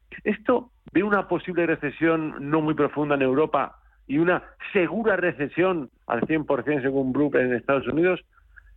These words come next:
¿esto qué reflejo va a tener en mis inversiones? Mire, es imposible saberlo.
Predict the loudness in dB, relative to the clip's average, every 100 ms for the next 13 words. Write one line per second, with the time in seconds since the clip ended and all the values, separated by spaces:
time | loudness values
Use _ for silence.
0 | -6 -2 0 2 0 0 0 0 0 -2
1 | -6 -8 -4 -4 -4 -6 -6 -6 -4 -4
2 | -6 -6 _ -20 _ _ _ -14 -2 2
3 | 2 0 _ _ -2 0 0 0 2 2
4 | 2 0 -2 -8